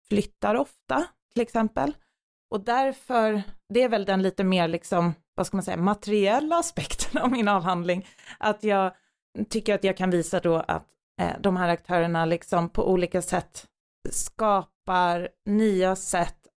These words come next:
att röra sig på marknaden och liksom bygga, eh, driva upp konkurrensen på olika sätt då.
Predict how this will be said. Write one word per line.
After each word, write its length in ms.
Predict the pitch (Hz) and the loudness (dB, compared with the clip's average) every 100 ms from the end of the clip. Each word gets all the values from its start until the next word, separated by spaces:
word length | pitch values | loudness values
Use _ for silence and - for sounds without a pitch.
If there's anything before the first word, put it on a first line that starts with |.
| _ | _
att 520 | - 170 - _ - - _ _ _ _ _ _ _ _ _ - | -4 -4 -6 _ -10 -10 _ _ _ _ _ _ _ _ _ -8
röra 480 | 190 233 226 175 226 | -2 2 2 2 0
sig 140 | 262 | -4
på 100 | 330 | -2
marknaden 600 | 277 226 185 185 170 180 185 | 0 0 0 -4 -2 -2 -2
och 180 | 180 - | -4 -4
liksom 460 | 190 180 190 180 - _ _ _ _ _ _ _ - | -4 0 0 0 -4 _ _ _ _ _ _ _ -4
bygga, 440 | 226 196 208 202 - | -2 0 2 2 0
eh, 300 | - 180 180 | 0 0 0
driva 420 | 190 180 214 196 | -2 2 2 2
upp 200 | 208 - | -2 0
konkurrensen 800 | 220 202 220 285 262 214 185 170 | 0 0 0 2 0 -2 -6 -6
på 120 | - | -6
olika 340 | - - - | -6 -8 -12
sätt 220 | - - - | -8 -8 -8
då. 120 | - | -12